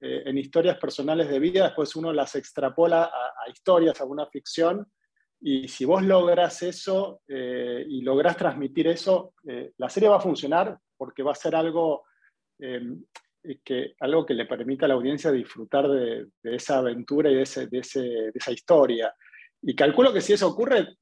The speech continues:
va a ser exitosa, ¿no? <laughs> Pero, pero en principio yo me preocupo mucho más por, por, eh, narrar algo que sea, eh,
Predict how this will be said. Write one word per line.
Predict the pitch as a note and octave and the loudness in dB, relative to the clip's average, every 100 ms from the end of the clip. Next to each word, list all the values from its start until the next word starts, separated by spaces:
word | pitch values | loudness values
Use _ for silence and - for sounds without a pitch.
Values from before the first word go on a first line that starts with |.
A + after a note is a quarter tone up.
| C#3+ | -2
va | |
a | D#3 | 0
ser | G#3 | 2
exitosa, | E3 C#3+ B2 G3+ D3+ - C3 | 0 -2 2 4 4 -2 -10
¿no? | C3+ | -8
<laughs> | - G3 | -10 -6
Pero, | D3+ D#3 C#3 - - - | -4 -4 -4 -10 -20 -8
pero | D#3 D3 | -4 -4
en | |
principio | D3+ D#3 A3+ A3 G3+ | -4 -8 -8 -8 -6
yo | F#3+ | -6
me | E3+ | -6
preocupo | - C#3 D#3 F3 | -4 -6 -2 -2
mucho | E3+ E3 | -2 -8
más | D#3 F#3 - | -4 -6 -2
por, | D3 C#3 - | -2 -2 -4
por, | C3+ C3+ _ _ _ - | -10 -10 _ _ _ -12
eh, | B2+ B2 B2+ | -6 -6 -4
narrar | B2+ C3 C#3+ E3 | -2 0 4 4
algo | E3 F#3 G3 - | 6 4 2 0
que | |
sea, | C3+ - D3 C#3 C3 _ _ _ | -6 -4 -4 -4 -6 _ _ _
eh, | - B2 B2 | -10 -10 -10